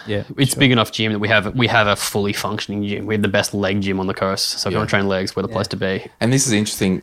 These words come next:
Speaker 3: At the end of last year, I did a, an investing seminar and we sold tickets to it online.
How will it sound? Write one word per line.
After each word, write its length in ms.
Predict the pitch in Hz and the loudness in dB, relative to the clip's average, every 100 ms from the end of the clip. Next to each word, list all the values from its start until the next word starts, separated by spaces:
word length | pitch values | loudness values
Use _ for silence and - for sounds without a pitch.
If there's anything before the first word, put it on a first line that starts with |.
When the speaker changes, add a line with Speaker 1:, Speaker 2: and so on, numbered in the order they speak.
| - | -2
Speaker 3:
At 140 | 101 101 | -2 2
the 80 | |
end 120 | 101 98 | 2 2
of 120 | 90 | 0
last 440 | 87 98 135 - | 4 4 2 -2
year, 360 | 95 71 - 156 - _ _ _ _ - - _ | -2 -2 -2 -4 -6 _ _ _ _ -20 -20 _
I 340 | 95 92 92 87 | 4 6 6 2
did 240 | 87 92 | 0 0
a, 400 | 82 82 80 80 - | 2 2 -2 -6 -4
an 100 | 85 | -2
investing 480 | 82 85 87 - 82 | 0 0 -2 -4 -2
seminar 500 | 95 92 104 180 - - _ _ _ - | 2 4 4 2 0 -14 _ _ _ -10
and 320 | 82 82 80 80 | -2 0 0 -2
we 100 | 87 | -4
sold 300 | - 80 78 | 0 -2 -2
tickets 280 | - - 101 | -6 -6 -6
to 140 | - 90 | -2 0
it 40 | |
online. 600 | 85 80 78 73 117 208 | 2 0 0 0 0 0